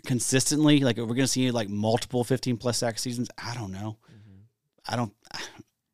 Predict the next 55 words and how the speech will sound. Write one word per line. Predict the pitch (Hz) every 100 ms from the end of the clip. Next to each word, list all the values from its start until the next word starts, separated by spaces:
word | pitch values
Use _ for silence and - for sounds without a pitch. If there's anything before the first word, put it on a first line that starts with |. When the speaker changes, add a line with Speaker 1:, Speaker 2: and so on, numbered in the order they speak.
| _
Speaker 1:
We | 117
haven't, | 120 143 117 - 117
we | 131
haven't | 139 110
yet, | 120 160 135 -
and | 107
we've | 113
seen | - 120 120 104 92
Bosa | 117 127 123 107
just | 98 -
kinda | 107 101 104 95 87 - _
Speaker 2:
Mm-hmm. | 113 117 113 _ _ _ _ _ _ _ _ _ _ _ 113
Speaker 1:
look | 127
like | 117
one | 113
of | 113
Speaker 2:
Excel. |
Speaker 1:
these | 110
guys | 98 104 104 104 95
that's | 98 -
gonna | 107 104
be | 90 101 98 95
just | 90 -
dominant | 95 92 98 95 -
for | 95
a | 90
long | 90 92
time. | 101 107 101
And, | 98 98 - - -
and, | 120 120 -
uh, | - - _ _ _ _ 131
I | 139
don't | 127
know. | 113
He | 113 123
just, | 123 - - _ _ _ -
it | -
feels | 156 143
like | 151 95 - -
it's | 131 -
easier | 139 135 147
for | 120
him | 135 127
to |
get | 120 -
two | - 123
sacks | 107 113 104 110
in |
a | 101
game | 101 107 101
than | 101
it | 104
is | 104
for | -
Micah. | 95 92 95 76